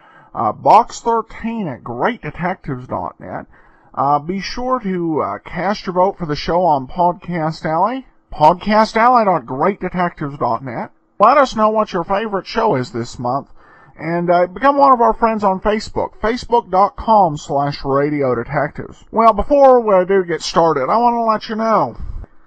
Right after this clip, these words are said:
every week I write up an article either about, uh, a detective show or detective book,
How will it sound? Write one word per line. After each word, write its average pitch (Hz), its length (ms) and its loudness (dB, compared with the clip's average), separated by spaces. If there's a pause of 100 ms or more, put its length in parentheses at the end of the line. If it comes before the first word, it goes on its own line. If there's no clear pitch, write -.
(180)
every 247 460 4
week 220 400 0 (480)
I - 80 0
write 202 340 6
up 208 220 4
an 202 160 -8
article 190 600 -2
either 104 360 -8
about, 117 540 -8 (120)
uh, - 280 -8 (580)
a 80 200 -2 (360)
detective 143 680 -4
show 185 360 2
or 202 320 4
detective 165 600 -8
book, 214 380 0